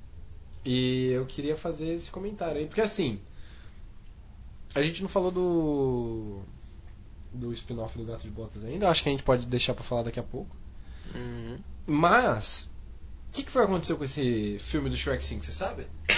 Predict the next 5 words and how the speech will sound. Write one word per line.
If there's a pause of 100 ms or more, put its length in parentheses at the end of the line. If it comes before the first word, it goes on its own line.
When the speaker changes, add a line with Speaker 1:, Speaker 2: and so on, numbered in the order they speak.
(760)
Speaker 2:
Então,
eu
cheguei
a
ler